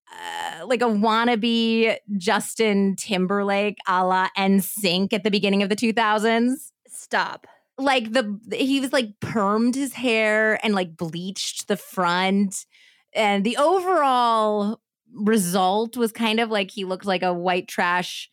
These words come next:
Speaker 1: mashup of Justin Timberlake, J C Chasez, and, uh, serial killer Israel Keys.
Speaker 2: Oh my <laughs> God.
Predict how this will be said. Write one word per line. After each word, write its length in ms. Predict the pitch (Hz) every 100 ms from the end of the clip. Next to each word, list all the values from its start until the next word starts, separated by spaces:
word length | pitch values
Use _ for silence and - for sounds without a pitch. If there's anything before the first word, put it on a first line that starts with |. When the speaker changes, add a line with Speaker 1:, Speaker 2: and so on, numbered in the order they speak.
| _ _ _ _ _ 208
Speaker 1:
mashup 840 | 190 180 175 185 - 202 190 185 -
of 500 | 202 185 180 175 170 - _ _ _
Justin 400 | - 220 208 220
Timberlake, 720 | 208 220 190 196 190 185 180 -
J 240 | 190 196 196
C 180 | 214
Chasez, 800 | 190 208 180 180 185 180 175 170 165 -
and, 680 | 180 175 175 170 170 160 -
uh, 220 | 180 165
serial 340 | 165 226 196 185
killer 260 | 196 175
Israel 360 | 170 156 160 156
Keys. 420 | - - - - _
Speaker 2:
Oh 160 | 214 214
my 140 | 262
<laughs> 180 | 494 -
God. 800 | 539 762 - 807 698 - -